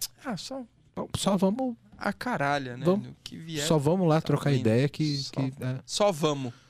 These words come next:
Speaker 2: Só vamos desopilar porque a galera de T I precisa,
Speaker 1: É isso,
Speaker 2: né?
Speaker 1: cara.
Speaker 2: Vamos
Speaker 1: Espero que a
Speaker 2: falar.
Speaker 1: galera tenha cur-, possa curtir esse daí também.
Speaker 2: É isso aí.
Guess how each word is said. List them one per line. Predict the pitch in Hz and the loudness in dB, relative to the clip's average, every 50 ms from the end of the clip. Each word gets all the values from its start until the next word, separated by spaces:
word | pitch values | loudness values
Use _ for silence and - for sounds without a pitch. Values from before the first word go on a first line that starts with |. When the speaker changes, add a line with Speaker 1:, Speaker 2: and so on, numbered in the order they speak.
| _ _ | _ _
Speaker 2:
Só | - - 143 | -4 0 2
vamos | 143 180 196 190 | 4 4 4 4
desopilar | 175 165 160 165 160 - - 127 117 117 123 135 156 | 4 4 6 4 4 4 2 2 4 4 4 2 2
porque | - 151 - - 160 | 0 -2 0 2 4
a | 151 151 | 4 4
galera | 143 139 135 139 143 139 135 | 6 6 4 4 4 2 0
de | 135 139 | -4 -6
T | - - 131 | -4 0 2
I | 123 123 139 | 2 2 2
precisa, | - - 139 - - - 127 131 127 113 95 85 - - - - - - - | 0 0 0 0 2 2 2 4 4 4 2 0 -2 -6 -20 -20 -18 -12 -8
Speaker 1:
É | 151 151 | -6 -4
isso, | 139 123 117 101 104 | -4 -4 -2 -2 -2
Speaker 2:
né? | 113 | -2
Speaker 1:
cara. | - 123 110 101 101 | -4 -6 -8 -8 -8
Speaker 2:
Vamos | 123 139 156 156 | -8 -8 -6 -6
Speaker 1:
Espero | 143 120 - 139 139 | -4 -2 0 0 0
que | 110 110 | 0 2
a | 113 113 | 2 2
Speaker 2:
falar. | 113 | 2
Speaker 1:
galera | 135 131 131 131 131 131 127 | 2 2 2 0 0 -2 -2
tenha | - 131 123 123 117 113 110 - _ _ _ _ - - - _ _ _ _ | -4 -4 -4 -4 -4 -6 -8 -12 _ _ _ _ -20 -20 -20 _ _ _ _
cur-, | - - 143 139 131 127 | -4 -2 0 0 0 -2
possa | - 135 127 - 143 | -2 -2 -2 -2 -4
curtir | 127 - 135 123 120 - - 123 | -6 -6 -6 -6 -6 -6 -6 -6
esse | 123 - - - | -6 -6 -6 -6
daí | 117 113 113 117 - | -6 -6 -6 -8 -10
também. | - - 110 113 117 127 135 139 151 156 156 | -10 -10 -10 -10 -10 -10 -10 -10 -10 -10 -8
Speaker 2:
É | 131 131 | -6 -6
isso | - - 214 214 | -4 -4 -2 0
aí. | 180 120 104 98 | 2 2 2 2